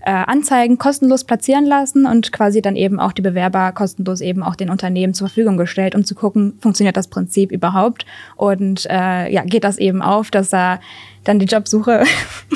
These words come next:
ähm, so einfach, äh, läuft, wie wir es uns eben vorstellen. Und dann mit der Zeit kamen da eben quasi dann die ganzen Preismodelle dazu. Wir haben halt eben angefangen mit sehr niedrigen Kosten, haben geschaut, okay, möchten Unternehmen eben eher pro Anzeige oder pro Bewerber zahlen? Was kommt denen besser? Das ist halt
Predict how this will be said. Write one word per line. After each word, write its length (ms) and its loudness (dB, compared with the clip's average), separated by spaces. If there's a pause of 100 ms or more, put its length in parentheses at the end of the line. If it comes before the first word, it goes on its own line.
(880)
ähm, 420 2
so 140 0
einfach, 560 0
äh, 260 2
läuft, 280 0
wie 80 4
wir 80 4
es 100 -4
uns 140 0
eben 180 2
vorstellen. 480 0 (100)
Und 200 2
dann 200 2
mit 100 2
der 120 0
Zeit 300 -2
kamen 200 -2
da 120 0
eben 240 -2
quasi 380 -4
dann 200 -2
die 80 -4
ganzen 260 -4
Preismodelle 480 -6
dazu. 340 -4
Wir 100 -6
haben 140 -6
halt 100 -6
eben 140 -6
angefangen 460 -4
mit 140 -6
sehr 120 -2
niedrigen 380 0
Kosten, 640 -4
haben 140 -4
geschaut, 300 -6
okay, 260 -2
möchten 340 -2
Unternehmen 440 0
eben 260 -2
eher 240 -2
pro 320 -4
Anzeige 540 0
oder 140 0
pro 120 -12
Bewerber 420 2
zahlen? 420 -4
Was 140 -4
kommt 180 -2
denen 120 -2
besser? 380 -2
Das 200 -2
ist 120 -6
halt 160 -2